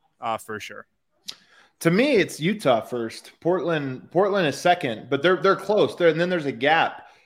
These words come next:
Speaker 2: Um, you know, Lakers to me, I always will hate. I don't know if it's a rivalry, um, you know, at this point, but, uh, to me, it, it, it's, if you just talk about rivalries, Gobert and Jokic, they're yin and yang of each other. Like,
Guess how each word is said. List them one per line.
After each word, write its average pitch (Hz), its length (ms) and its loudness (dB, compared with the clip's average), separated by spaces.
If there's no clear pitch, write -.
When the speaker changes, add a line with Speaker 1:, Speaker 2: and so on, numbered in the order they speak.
Speaker 2:
Um, 139 520 10
you 190 100 2
know, 185 100 6
Lakers 185 520 4
to - 40 -10
me, 170 140 -2
I 160 60 2
always 156 340 -2
will 131 140 -6
hate. 143 420 -8
I 151 80 -4
don't 165 160 -4
know 156 80 -4
if 147 100 -8
it's 139 120 -12
a 123 80 -6
rivalry, 139 800 -6
um, 117 580 -4
you 147 100 -4
know, 151 120 -2
at 147 120 -6
this 160 160 -6
point, 185 380 -6
but, - 280 2
uh, 131 380 10
to 156 100 -4
me, 180 220 -2
it, 156 160 -2
it, 139 240 -2
it's, 135 360 -6
if 135 160 -8
you 143 60 -8
just 156 140 -12
talk 175 120 -2
about 139 220 -2
rivalries, 135 600 -2
Gobert 156 460 2
and 139 120 -6
Jokic, 139 440 -4
they're 151 320 -2
yin 170 320 -2
and 151 160 -6
yang 165 240 -4
of 110 80 -6
each 110 180 -12
other. 101 240 -8
Like, 101 200 -8